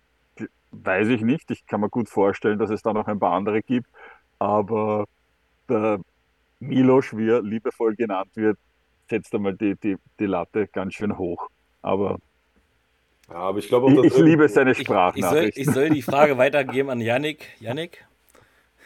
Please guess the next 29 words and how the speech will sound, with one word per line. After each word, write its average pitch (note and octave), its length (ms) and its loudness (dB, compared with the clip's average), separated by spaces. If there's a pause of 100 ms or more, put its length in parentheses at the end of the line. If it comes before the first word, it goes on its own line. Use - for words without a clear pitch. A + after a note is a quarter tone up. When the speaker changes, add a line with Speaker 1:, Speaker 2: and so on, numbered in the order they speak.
(100)
Speaker 2:
Ähm, A2+ 720 0
also A2 200 0
ich A#2 240 -4
krieg's C3+ 240 -4
ja B2+ 80 4
nicht A#2 160 -2
mit, B2 160 0
wenn B2+ 100 0
er B2 120 -2
Trash B2 320 -2
talkt A#2+ 400 -2
auf A2 140 -6
dem A2+ 120 -10
Feld, A2+ 240 0
weil G2 140 0
ich G2 60 -4
dann, G2 200 -6
äh, F#2 300 -8
meistens F#2+ 420 -6
an F2 120 -10
der F2+ 100 -4
Sideline G#2 420 -2
irgendwo G#2 240 -8
sitze G2+ 340 -8
und G2 220 -8
tief - 240 -12
ein- G#2+ 220 -4
und F2 100 -6
ausatme. A2+ 600 -2